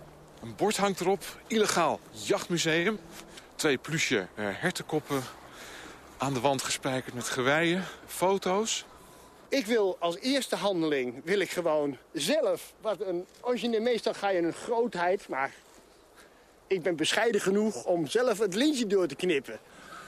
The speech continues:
Speaker 2: Het moment. Ja?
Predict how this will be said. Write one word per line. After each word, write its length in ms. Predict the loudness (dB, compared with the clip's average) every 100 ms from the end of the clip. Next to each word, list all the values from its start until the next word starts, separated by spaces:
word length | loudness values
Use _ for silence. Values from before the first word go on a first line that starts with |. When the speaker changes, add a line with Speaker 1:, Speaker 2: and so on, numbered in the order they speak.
| -16 -12 -12 -10 -10 -10 -14 -16 -18 -20 -18
Speaker 2:
Het 240 | -2 0 2
moment. 360 | 2 2 -2 -8 -16 -20 -20 -20 -20 -20 -20 -20 -20 -20 -20 -20 -20 -20 -20 -20 -10
Ja? 420 | -2 2 2 2